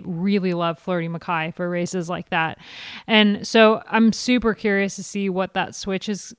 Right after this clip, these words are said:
gonna do for her as a rider, how she's gonna invol-, evolve, but also, like, D S M is gonna be kinda up shit creek without a paddle. Like, they, without her,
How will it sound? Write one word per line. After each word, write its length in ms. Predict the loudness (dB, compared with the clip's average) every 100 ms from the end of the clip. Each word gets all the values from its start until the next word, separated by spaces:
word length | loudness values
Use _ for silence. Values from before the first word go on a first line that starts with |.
| _ -2
gonna 260 | 0 2
do 360 | 0 0 0 0
for 240 | 0 -2
her 360 | 0 2 4 4
as 200 | 4 0
a 40 |
rider, 400 | 0 2 2 2
how 220 | 0 0
she's 220 | -2 -4 -4
gonna 160 | -4
invol-, 520 | -2 -4 -2 -2 -2
evolve, 520 | -4 0 2 2 2 2
but 120 | 2
also, 320 | 2 2 -2
like, 320 | -2 -4 -6
D 160 | -2 0
S 160 | 0
M 180 | 0 0
is 100 | 0
gonna 220 | 0 -2 -2
be 180 | -4
kinda 420 | -6 0 2 2 -4 _ _ _ _ _ _ _ 2
up 160 | 2 2
shit 320 | 0 0 0
creek 260 | -2 0
without 300 | 0 4 4
a 60 | 4
paddle. 460 | 0 2 4 4 2
Like, 300 | -2 -6 -2
they, 400 | 2 2 0 -4 -20 _ _ _
without 480 | 4 6 6 6 4
her, 460 | 2 2 2 -2